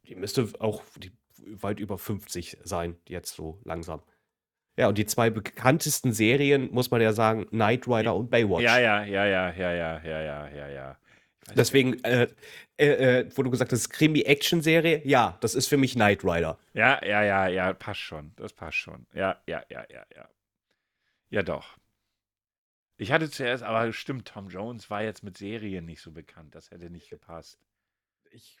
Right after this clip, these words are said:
Speaker 1: weiß auch nicht, ob man, äh, S-, Serien gespielt hat, wenn höchstens als Gastauftritt.
Speaker 2: Ja, ja,
Speaker 1: Und
Speaker 2: ja,
Speaker 1: hier
Speaker 2: ja,
Speaker 1: ha-,
Speaker 2: ja,
Speaker 1: hast
Speaker 2: ja,
Speaker 1: du ja wirklich
Speaker 2: ja, ja. Ja, ja, das stimmt schon. Das stimmt wohl. Na, ich bin ja dann doch noch drauf gekommen.
Speaker 1: Aber was ich,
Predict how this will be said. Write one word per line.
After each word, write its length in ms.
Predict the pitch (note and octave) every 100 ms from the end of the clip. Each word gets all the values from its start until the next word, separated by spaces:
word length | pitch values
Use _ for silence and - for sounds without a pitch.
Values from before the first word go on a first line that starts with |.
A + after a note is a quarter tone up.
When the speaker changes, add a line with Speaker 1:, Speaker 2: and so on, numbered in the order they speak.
| -
Speaker 1:
weiß 200 | G2+ G#2
auch 60 |
nicht, 140 | A2 E2
ob 80 | F2+
man, 160 | G2
äh, 160 | E2+ -
S-, 180 | F2 -
Serien 720 | G2+ - G#2 A2 A2+ G#2 G2
gespielt 380 | G2 - A#2 G#2+
hat, 140 | F2
wenn 260 | G2+ G#2 -
höchstens 320 | G#2+ A2 G2+
als 180 | F#2+ -
Gastauftritt. 480 | G2 - F#2 F#2
Speaker 2:
Ja, 260 | G2+ G2+ G#2
ja, 100 | F#2+
Speaker 1:
Und 60 | F2+
Speaker 2:
ja, 220 | E2+ E2+
Speaker 1:
hier 80 | F#2+
Speaker 2:
ja, 120 | F2
Speaker 1:
ha-, 80 | E2
Speaker 2:
ja, 160 | E2
Speaker 1:
hast 200 | F#2 F#2
Speaker 2:
ja, 60 | G2+
Speaker 1:
du 80 | F#2+
ja 60 |
wirklich 520 | G2+ - G2 F2 D#2
Speaker 2:
ja, 100 | D2+ D2 _
ja. 140 | - E2
Ja, 40 |
ja, 180 | D#2 C#2 -
das 140 | E2+ -
stimmt 280 | - D2
schon. 280 | - C2+ C#2 _ _ _ _ _ _ _ _ _ _ _
Das 220 | B2+ C#3+
stimmt 540 | - - C3 B2+ G2+ -
wohl. 420 | F2 D#2+ D2+ C#2
Na, 220 | G#2 C#3 G#2
ich 120 | F2+
bin 100 | A2
ja 80 | F#2+
dann 140 | E2
doch 160 | D#2 -
noch 120 | D2
drauf 260 | - D2 _
gekommen. 360 | _ C2+ A#1+ _ _ _ _ _ _ _ _ - -
Speaker 1:
Aber 240 | - G#2+
was 140 | A#2 -
ich, 220 | - -